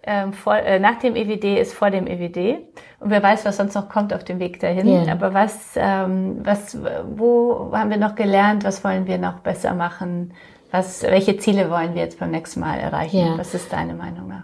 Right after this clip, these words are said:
Speaker 2: Ach, es war wirklich eine steile Lernkurve, würde ich sagen, ne? Wir haben
Speaker 1: Mhm.
Speaker 2: es, ähm, es war, äh, ein, ein, äh, es war auch viel Rock'n'Roll dabei in den letzten Wochen und Monaten,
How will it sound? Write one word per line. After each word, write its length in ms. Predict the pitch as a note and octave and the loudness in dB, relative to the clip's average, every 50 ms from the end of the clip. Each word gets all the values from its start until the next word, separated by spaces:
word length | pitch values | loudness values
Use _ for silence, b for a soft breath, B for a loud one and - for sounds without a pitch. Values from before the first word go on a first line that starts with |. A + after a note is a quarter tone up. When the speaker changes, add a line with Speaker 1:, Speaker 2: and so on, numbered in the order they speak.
| - _ _ | -18 _ _
Speaker 2:
Ach, 120 | - F#3 F3 | 0 0 0
es 140 | F3 - | 2 4
war 120 | F#3+ F3+ F3 | 6 6 6
wirklich 200 | F3 - F#3 F3+ | 6 6 4 4
eine 120 | F3+ F3 | 4 4
steile 360 | F3+ - - D#3 E3 E3+ F3+ | 2 2 4 4 6 8 8
Lernkurve, 600 | F3 E3+ - D#3 E3 E3+ - - F#3 F3 E3+ D#3+ D#3 | 6 6 4 2 0 -2 2 2 4 6 6 6 6
würde 180 | D#3+ D#3+ E3 | 4 2 2
ich 100 | D#3+ D#3+ | 0 -2
sagen, 300 | - D#3+ D3+ D3+ D#3 D#3+ | -4 -6 -4 -4 -4 -4
ne? 160 | E3 F#3+ G#3+ G3 | -2 -2 0 0
Wir 100 | F3+ E3+ | 2 2
haben 120 | E3+ E3+ | 4 4
Speaker 1:
Mhm. 60 | - G3+ | 4 2
Speaker 2:
es, 260 | G#3 G3+ - - - - | 0 -2 -6 -8 -4 -2
ähm, 260 | E3 E3 D#3+ E3 E3 | -2 0 0 0 0
es 160 | E3 E3 - | -2 -2 0
war, 380 | - E3 D#3+ D#3 D#3 D#3 - - | 0 2 2 2 2 0 0 -2
äh, 340 | - D#3+ D#3 D#3 - - D#3 | -2 -2 -2 -2 -4 -4 -4
ein, 240 | D#3+ D#3+ D#3+ D#3 - | -2 -2 -2 -4 -4
ein, 360 | - D3+ D#3+ D#3+ E3 E3 D#3+ | -6 -4 -4 -2 -2 -2 -4
äh, 360 | - - E3 D#3+ D#3+ D#3 D#3+ F3 b b b b b b _ | -4 -6 -6 -6 -6 -6 -8 -10 b b b b b b _
es 100 | - - | 2 4
war 160 | F3 - - | 4 6 4
auch 220 | E3+ - - - - | 4 0 -4 -12 -16
viel 280 | - - - G#3 G3+ G3+ | -8 0 4 6 6 6
Rock'n'Roll 520 | F3+ F3 F3 E3+ F3+ F3 F3 F3 F3 F3+ | 6 4 2 2 0 -2 0 2 2 4
dabei 360 | F3+ F3 E3 E3 D#3+ D#3+ D#3+ D#3+ | 4 4 4 4 4 4 4 2
in 100 | E3+ E3+ | 2 0
den 120 | E3 E3 | 0 0
letzten 360 | E3 D#3+ D#3+ D#3+ - F3 E3 | 0 -2 -2 -2 -4 -4 -2
Wochen 200 | D#3+ E3 E3 F3+ | -2 -2 -2 -2
und 340 | E3+ E3 E3 - - E3+ E3+ | -2 -2 -2 -2 -2 -2 -2
Monaten, 640 | F3+ F3+ F3 F3 E3+ E3+ - - - F3 E3+ E3+ E3 | 0 0 0 0 0 -2 -2 -2 -2 -2 -2 -4 -4